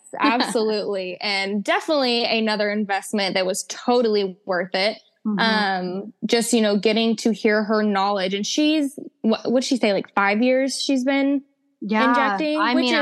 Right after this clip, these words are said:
Speaker 1: I think it's, like, under ten years. I think it's, like, five, six, seven years.
Speaker 2: Yes. And I mean, she has her own med spa out in Utah, and she is just so knowledgeable.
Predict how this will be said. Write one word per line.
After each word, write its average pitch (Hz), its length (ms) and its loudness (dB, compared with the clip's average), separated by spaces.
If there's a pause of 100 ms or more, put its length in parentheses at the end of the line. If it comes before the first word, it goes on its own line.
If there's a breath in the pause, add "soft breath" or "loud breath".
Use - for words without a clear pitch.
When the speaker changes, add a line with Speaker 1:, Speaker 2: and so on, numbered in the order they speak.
Speaker 1:
I 262 100 0
think 330 240 -2
it's, 330 360 -4
like, 214 260 -2
under 254 240 0
ten 220 280 -2
years. 226 260 0
I 202 120 0
think 370 180 -2
it's, - 120 -8
like, 240 320 -2
five, 233 420 2
six, - 280 -6
seven 208 300 0
years. - 520 -4 (420)
Speaker 2:
Yes. 214 520 -2
And 214 80 0
I 226 80 0
mean, 240 160 2
she 285 220 -2
has 285 280 -2
her 233 260 -2
own 208 460 0
med 208 220 0
spa 190 380 0
out 185 260 0
in 208 120 -2
Utah, 196 680 -2
and 190 320 0
she 240 240 0
is 220 140 0
just - 440 -4
so 254 280 2
knowledgeable. 190 840 -2